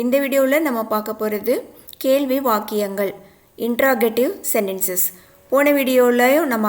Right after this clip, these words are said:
அதுதான் பார்த்தோம். அதோட தொடர்ச்சி தான் இந்த வீடியோ. நம்ம அடிக்கடி பயன்படுத்தக்கூடிய கேள்வி,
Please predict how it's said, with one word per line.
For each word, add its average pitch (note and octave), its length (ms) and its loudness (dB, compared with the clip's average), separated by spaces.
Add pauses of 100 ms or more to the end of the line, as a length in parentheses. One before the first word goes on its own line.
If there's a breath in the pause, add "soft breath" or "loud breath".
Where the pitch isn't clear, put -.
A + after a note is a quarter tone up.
அதுதான் G#3+ 400 -4
பார்த்தோம். A3 340 -2 (480 loud breath)
அதோட A3+ 200 4 (120)
தொடர்ச்சி A3+ 400 0
தான் F#4 140 2 (300)
இந்த A3+ 240 2
வீடியோ. G3 240 0 (520 loud breath)
நம்ம A#3+ 200 2 (180)
அடிக்கடி D#4+ 420 -2 (320)
பயன்படுத்தக்கூடிய A#3+ 960 0 (360)
கேள்வி, G#3 360 2